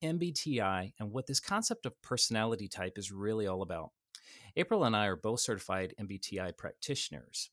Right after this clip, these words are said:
but in her time at E M U, she has been teaching about this tool in classrooms all across E M U and beyond for really over a decade. So she's an expert to bring into this particular area.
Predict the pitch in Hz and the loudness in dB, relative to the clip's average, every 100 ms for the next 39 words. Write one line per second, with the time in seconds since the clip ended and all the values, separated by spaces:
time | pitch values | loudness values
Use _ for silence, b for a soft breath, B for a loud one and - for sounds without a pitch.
0 | - 131 247 262 - - - - 127 127 | -12 0 4 4 2 -6 -20 -4 -4 0
1 | 233 - 226 131 - 110 101 98 92 90 | -2 0 0 0 -2 -4 -4 -2 -4 -6
2 | - B B B - 202 214 - 208 - | -10 B B B -4 -2 -2 0 0 0
3 | - 190 - 107 95 87 95 - - - | -4 -2 -2 -2 -2 -4 -2 -4 -4 -4
4 | 95 92 92 - 101 - 131 120 - 98 | -2 -2 -6 -10 -12 0 2 4 2 -2
5 | 185 - 156 185 180 - 113 98 - 110 | -4 -2 2 2 2 4 4 4 -2 -2
6 | 104 101 95 92 92 B B - 220 233 | -2 -2 -2 -4 -6 B B -4 0 2
7 | 104 92 92 98 - - 127 123 120 139 | 2 2 0 -4 -10 -6 0 2 2 -2
8 | 208 214 110 101 95 95 104 - 62 64 | -2 0 -2 0 -2 -2 -4 -4 -6 -6
9 | - - - 107 - 120 - 92 - - | -8 -4 -4 -2 -2 0 0 -2 -8 0
10 | 180 - - 98 - 98 101 98 92 - | 2 2 0 -2 -2 0 2 2 0 -2
11 | 87 85 - - - 104 98 87 82 87 | -2 -2 -4 -8 -8 -6 -6 -6 -6 -4
12 | 80 64 | -4 -6